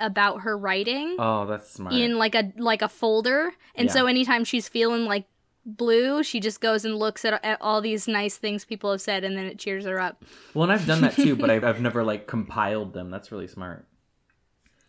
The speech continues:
Speaker 1: Yeah. Well, and she gets a lot of that 'cause she's, like, a person with a big online presence and stuff, so I'm
Speaker 2: Yeah.
Speaker 1: sure she's got her pick of compliments, but,
Speaker 2: Mm-hmm.
Speaker 1: uh,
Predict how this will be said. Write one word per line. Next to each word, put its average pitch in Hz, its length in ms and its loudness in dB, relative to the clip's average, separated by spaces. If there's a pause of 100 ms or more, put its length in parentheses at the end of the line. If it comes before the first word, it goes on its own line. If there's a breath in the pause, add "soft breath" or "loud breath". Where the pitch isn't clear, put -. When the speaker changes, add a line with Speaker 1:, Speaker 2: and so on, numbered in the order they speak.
(140)
Speaker 1:
Yeah. 220 380 2 (300 loud breath)
Well, 262 140 4
and 247 120 4
she 262 100 2
gets 220 200 0
a 220 60 -2
lot 202 200 4
of 196 100 -4
that 196 280 0
'cause - 220 -12
she's, 214 240 -8
like, 202 240 -8 (1200 loud breath)
a 277 60 0
person 247 440 2
with 240 120 2
a 240 60 -2
big 220 180 2
online 214 320 0
presence 196 460 -4
and 202 140 -6
stuff, 196 340 -8
so - 160 -4
I'm 214 140 2
Speaker 2:
Yeah. 214 60 -2
Speaker 1:
sure 226 160 -4
she's 214 280 -4
got 220 220 -2
her 233 120 -2
pick 233 360 -4
of 220 160 -2
compliments, 233 880 0
but, 220 400 4
Speaker 2:
Mm-hmm. - 80 -2
Speaker 1:
uh, 208 420 6